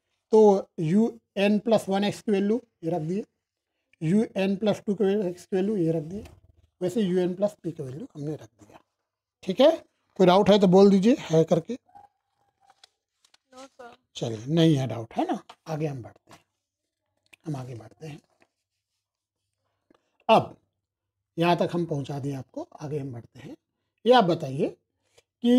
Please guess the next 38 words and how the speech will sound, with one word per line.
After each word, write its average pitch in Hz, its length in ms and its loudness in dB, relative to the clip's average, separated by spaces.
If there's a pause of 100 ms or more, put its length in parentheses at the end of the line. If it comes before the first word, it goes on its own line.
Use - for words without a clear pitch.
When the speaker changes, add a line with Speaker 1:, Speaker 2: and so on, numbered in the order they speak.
(200)
Speaker 1:
यहाँ 170 300 2
भी 254 120 2
आर 208 320 4
एन 214 140 0
वन 214 180 0
है, 220 180 -2
यहाँ 185 220 -2
भी 220 120 -2 (100)
आर 160 160 -4
एन 139 220 -6
वन 123 120 -12
है, 117 160 -16 (400)
इन 196 160 -2
दोनों 202 160 0
में 233 100 0
कुछ 233 180 -2
common 185 300 -4
निकल 165 220 -2
सकता - 300 -16
है 101 60 -20
क्या? - 200 -20 (680)
देखो, 139 280 -16 (100)
अगर 151 160 -12
हो, 165 260 -4 (340)
आपको 170 200 -2
लगता 190 320 2
है 254 100 6
तो 277 120 0
हाँ 226 180 2
बोलो, 208 180 2
नहीं 208 220 0
लगता 214 260 -2
है, 226 80 2
नहीं 208 160 0
निकलेगा, 190 340 0
ऐसे 160 160 -6
बोलो, 127 140 -10
डायरेक्ट 135 300 -10